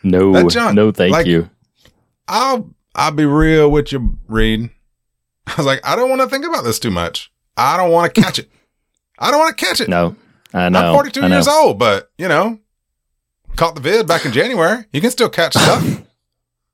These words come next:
Speaker 1: Yeah.
Speaker 2: <laughs> I don't wanna catch
Speaker 1: You know,
Speaker 2: this.
Speaker 1: man, and that's the thing is, like, there's a section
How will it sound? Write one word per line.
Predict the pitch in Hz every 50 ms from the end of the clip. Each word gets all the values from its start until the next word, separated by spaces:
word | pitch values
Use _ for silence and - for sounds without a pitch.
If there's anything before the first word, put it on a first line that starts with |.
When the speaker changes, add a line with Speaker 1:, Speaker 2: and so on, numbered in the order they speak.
| _ _ _ _ - 139 -
Speaker 1:
Yeah. | - 190 - 104 - 139
Speaker 2:
<laughs> | 139 127 - -
I | - - 143
don't | - 240 254
wanna | 254 285 302
catch | - - - - 349 - -
Speaker 1:
You | 147 170
know, | 202
Speaker 2:
this. | 220 214 - - - - _ _ _ _ _ _ _ _ _ _ _ _
Speaker 1:
man, | - 101 104 110 110 107 104 104 101 101 - -
and | 117 110 98
that's | - 113 - -
the | 123
thing | - 113 113 110
is, | 95 -
like, | 92 82
there's | - 92 87 90
a |
section | 87 - - 95 98 - - - 85 76 76 82